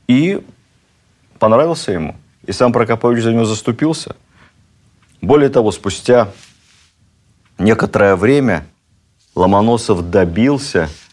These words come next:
или, может быть, не добился, а может быть, его распределили, но распределили как одного из лучших студентов.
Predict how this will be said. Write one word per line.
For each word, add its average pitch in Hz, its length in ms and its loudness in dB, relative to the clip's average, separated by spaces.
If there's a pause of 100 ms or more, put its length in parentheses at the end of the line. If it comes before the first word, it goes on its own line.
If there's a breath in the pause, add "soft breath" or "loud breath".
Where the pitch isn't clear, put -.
(760)
или, 127 160 0
может 95 280 0
быть, 85 160 -8
не 87 80 0
добился, 85 520 -2
а - 20 -2
может 85 200 -6
быть, 78 160 -10
его 85 160 0
распределили, 85 800 -4
но 95 140 -2
распределили 95 520 -4
как 101 200 -4
одного 104 280 0
из 104 120 -4
лучших 98 260 -4
студентов. 87 600 -4